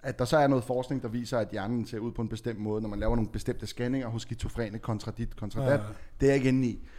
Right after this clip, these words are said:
Speaker 1: Men det, der er ved det, det er, at det har også fascineret mig, eller overrasket mig lidt, hvor nemt,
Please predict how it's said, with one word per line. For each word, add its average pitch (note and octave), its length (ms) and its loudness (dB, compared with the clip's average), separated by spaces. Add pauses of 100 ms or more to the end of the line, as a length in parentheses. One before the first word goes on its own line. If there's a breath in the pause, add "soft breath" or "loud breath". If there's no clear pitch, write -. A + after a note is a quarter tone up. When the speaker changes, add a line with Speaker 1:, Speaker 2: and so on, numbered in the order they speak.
(160 loud breath)
Speaker 1:
Men A#2+ 140 0
det, C3+ 160 2
der C3+ 60 4
er C#3 160 2
ved D3 180 2
det, A#2+ 120 -4
det B2 100 2
er, A#2 120 2
at A2 220 -4
det A#2+ 80 -2
har A2 60 2
også B2 140 0
fascineret C3 440 0
mig, C3+ 160 2
eller A2 140 2
overrasket C3 540 6
mig A2 100 0
lidt, A#2+ 260 0
hvor A2 240 0
nemt, B2 380 4